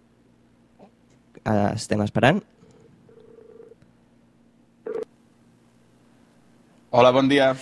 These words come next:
Speaker 1: Molt bon dia. Bon dia, Sònia. M'escoltes?
Speaker 2: Bon dia, Joan Pere.
Speaker 1: Què tal?
Speaker 2: T'escolto perfectament.
Speaker 1: Què tal, nana? N-, nana,
Speaker 2: Molt
Speaker 1: en
Speaker 2: bé.
Speaker 1: fi.
Speaker 2: Molt bé,
Speaker 1: Ah,
Speaker 2: nino.
Speaker 1: nino. Escolta'm, deixa'm que avisi als radioients, que,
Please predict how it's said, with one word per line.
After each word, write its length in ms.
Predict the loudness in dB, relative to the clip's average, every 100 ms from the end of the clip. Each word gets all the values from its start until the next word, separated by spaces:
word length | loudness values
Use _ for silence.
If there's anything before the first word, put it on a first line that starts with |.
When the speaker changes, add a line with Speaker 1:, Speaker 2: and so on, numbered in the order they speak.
| -10 0
Speaker 1:
Molt 300 | 8 10 10
bon 140 | 6
dia. 340 | 4 0 -2 -8 _ -10
Bon 260 | -4 -4
dia, 180 | -2 -6
Sònia. 480 | -6 -6 -6 -8 -10 -18 -16
M'escoltes? 680 | -12 -10 -8 -8 -6 -8 -8
Speaker 2:
Bon 40 |
dia, 280 | -12 -12 -12 -14
Joan 200 | -20 -20
Pere. 220 | -18 -16 -18 _ _
Speaker 1:
Què 160 | -14 -12
tal? 280 | -12 -14 -16
Speaker 2:
T'escolto 360 | -20 -20 -20
perfectament. 680 | -20 -20 -20 -20 -20 -20 -16
Speaker 1:
Què 180 | -12 -10
tal, 320 | -10 -10 -12 -12
nana? 280 | -12 -14 -18 -20 -20 -16
N-, 160 | -14 -10
nana, 400 | -8 -8 -10 -14
Speaker 2:
Molt 280 | -16 -16 -18
Speaker 1:
en 100 | -18
Speaker 2:
bé. 80 | -14
Speaker 1:
fi. 260 | -14 -14 -16 -20 -20 _ -20
Speaker 2:
Molt 200 | -18 -16
bé, 340 | -16 -14 -14 -14 -14
Speaker 1:
Ah, 120 | -14
Speaker 2:
nino. 200 | -14 -20 _ _ _ -14
Speaker 1:
nino. 420 | -10 -8 -8 -10 -12 -20 _ -20 -20 -8 0
Escolta'm, 680 | 0 2 0 2 2 0 -2 0
deixa'm 460 | 2 6 4 4
que 80 | 4
avisi 640 | 4 6 4 2 0 2
als 160 | 2 2
radioients, 720 | 2 4 4 4 4 2 -2
que, 180 | 0 2